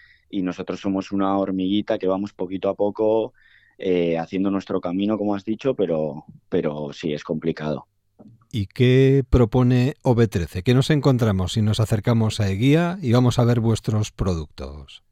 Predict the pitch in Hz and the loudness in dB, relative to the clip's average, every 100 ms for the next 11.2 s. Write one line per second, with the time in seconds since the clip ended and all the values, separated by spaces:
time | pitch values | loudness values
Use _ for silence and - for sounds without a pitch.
0 | _ 90 107 104 - - _ _ _ _ | _ -2 0 0 -2 -18 _ _ _ _
1 | _ _ _ _ _ 107 104 - - - | _ _ _ _ _ -2 -2 -4 -12 -4
2 | 120 127 139 135 139 135 - 139 139 - | -2 2 2 4 2 0 -2 -2 -2 -2
3 | 131 156 _ - 95 90 87 85 85 - | -4 -4 _ -4 -2 -2 -4 -6 -8 -14
4 | - 95 87 95 117 113 110 104 - 117 | -4 -2 0 0 0 -2 -4 -6 -4 -4
5 | 113 110 98 92 101 98 87 - 120 117 | -4 -6 -10 -8 -6 -6 -8 -6 -4 -4
6 | - _ - - 73 69 104 92 95 - | -8 _ -10 -8 -6 -8 -6 -4 -4 -4
7 | 113 110 113 107 113 120 113 101 92 90 | -6 -4 -4 -4 -4 -2 -2 -2 -2 -2
8 | 95 110 104 95 87 90 98 98 104 107 | -2 0 -2 -4 -6 -6 -6 -8 -8 -8
9 | - 98 101 110 113 - _ _ _ _ | -4 -2 0 0 -2 -6 _ _ _ _
10 | _ 98 87 78 78 78 78 78 78 78 | _ -4 -2 -4 -8 -8 -10 -10 -10 -10
11 | 76 - | -10 -12